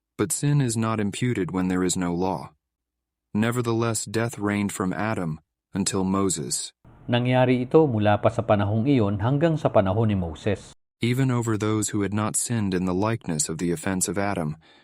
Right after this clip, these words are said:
Speaker 1: who is a type of him who was to come.
Speaker 2: Kahit sa mga nagkasala ng hindi tulad ng kay Adam, ang katulad nila ay darating,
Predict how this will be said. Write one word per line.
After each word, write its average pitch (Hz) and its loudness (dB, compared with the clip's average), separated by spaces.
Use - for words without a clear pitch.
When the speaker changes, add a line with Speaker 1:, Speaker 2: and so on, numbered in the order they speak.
Speaker 1:
who 107 2
is 104 -2
a 107 -2
type 131 -4
of 87 -6
him 78 -4
who 101 0
was 95 0
to 80 -6
come. 95 -4
Speaker 2:
Kahit 131 6
sa - 4
mga 135 4
nagkasala 123 4
ng 104 2
hindi 101 0
tulad 117 2
ng 101 0
kay 143 4
Adam, 101 2
ang 220 4
katulad 127 4
nila 104 4
ay 104 -2
darating, 82 -2